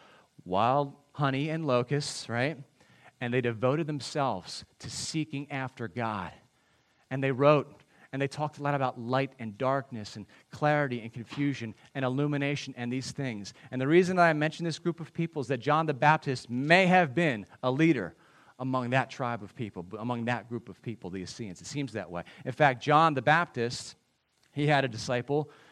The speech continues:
whose name was also John. John and John. So John the leader, John the disciple. And so that John would later become a disciple of Jesus. So too many Johns. It's, it's, it's confusing. Have I confused you all? Then my work is done. Great.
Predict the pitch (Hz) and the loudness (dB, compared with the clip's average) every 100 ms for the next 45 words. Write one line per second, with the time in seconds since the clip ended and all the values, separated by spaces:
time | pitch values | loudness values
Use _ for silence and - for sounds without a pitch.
0 | _ - 87 90 85 107 117 101 85 85 | _ -18 -10 -10 -6 -4 -4 -6 -10 -8
1 | 80 110 127 _ _ _ _ _ - 90 | -6 -8 -12 _ _ _ _ _ -6 -4
2 | 135 143 110 104 123 _ _ _ - 85 | -2 -2 -4 -4 -8 _ _ _ -18 -8
3 | 101 110 107 95 _ - _ 120 123 127 | -4 -2 -4 -6 _ -20 _ -6 -6 -6
4 | 101 104 107 120 113 113 98 117 127 - | -6 -8 -6 -8 -6 -6 -6 -8 -12 -16
5 | _ _ _ _ _ _ 127 117 131 127 | _ _ _ _ _ _ -10 -2 2 8
6 | 165 160 120 165 143 127 143 120 120 123 | 8 6 2 6 6 6 0 -2 0 0
7 | 123 120 123 123 127 123 113 131 - 135 | -2 -4 -4 -4 -6 -6 -6 -6 -4 -6
8 | 131 202 165 78 - - 107 107 - _ | -4 -6 -6 -10 -12 -6 -6 -6 -10 _
9 | _ _ - 143 110 92 82 80 110 120 | _ _ -8 -6 -6 -8 -12 -12 -18 -18
10 | - 120 117 - 98 90 151 175 175 208 | -18 -10 -10 -8 -6 0 0 0 0 -2
11 | 220 214 208 220 - - _ _ _ 104 | 2 6 8 6 0 -20 _ _ _ -6
12 | 98 98 95 110 95 82 - 113 | -4 -2 -4 -6 -10 -12 -8 -6